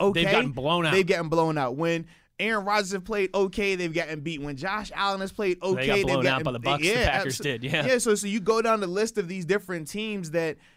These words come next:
Speaker 1: when their quarterback isn't playing up to par, it doesn't even look remotely close to being the same team. Whereas with the Steelers, Ben can play average. He doesn't have to throw for three hundred yards and four touchdowns. No, he, he can go out there and throw for,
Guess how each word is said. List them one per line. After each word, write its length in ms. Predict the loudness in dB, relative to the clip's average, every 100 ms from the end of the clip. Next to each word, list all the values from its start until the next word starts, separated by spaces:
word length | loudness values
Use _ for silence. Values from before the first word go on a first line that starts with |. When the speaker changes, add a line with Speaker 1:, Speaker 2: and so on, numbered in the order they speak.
| _
Speaker 1:
when 580 | -6 -2 0 0 -2 -4 -6
their 300 | -2 -2 -2
quarterback 640 | -2 -2 -2 -2 -4 -6 _
isn't 340 | -6 -4 -6 -8
playing 300 | -6 -4 -4
up 140 | -4
to 60 | -10
par, 400 | -4 0 0 0
it 140 | -2 2
doesn't 280 | 2 0
even 160 | -4 -4
look 240 | 0 -2 -2
remotely 640 | -6 -4 -2 -2 -2 -8
close 320 | -4 -4 -4
to 80 | -4
being 200 | -6 -4
the 60 | -6
same 300 | -4 -4 -4
team. 300 | -4 -4 -2
Whereas 180 | -2
with 100 | -4
the 60 | -8
Steelers, 540 | -8 -4 -2 -2 -4 -10 -20 _ _ -14
Ben 320 | -2 0 0
can 180 | -2 -2
play 440 | -4 -2 -2 -2 -4
average. 340 | -4 -4 -6
He 80 | -4
doesn't 260 | -2 -4 -4
have 260 | -4 -2
to 140 | -4 -4
throw 220 | -2 -2
for 140 | -2
three 240 | -4 -2 0
hundred 180 | 0
yards 440 | 0 0 2 0 -2
and 180 | -4 -4
four 240 | -2 -2
touchdowns. 540 | -2 -6 -6 -6 -6
No, 120 | 0 2
he, 200 | 2 0
he 120 | -2
can 220 | -2 -4
go 140 | 2 2
out 160 | 2
there 140 | -2 -4
and 100 | -2
throw 140 | -2
for, 140 | -2